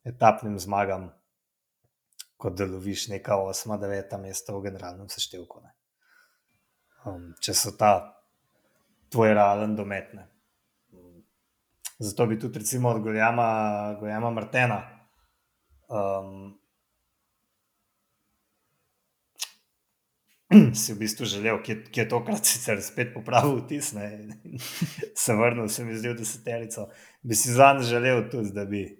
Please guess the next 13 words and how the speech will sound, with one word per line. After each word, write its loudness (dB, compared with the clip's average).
dirkal -4
raje -4
na -10
kakšno -8
etapno -8
zmago, -8
ehm, -6
kot -20
pa -16
da -8
tam -2
žonglira 0
med -10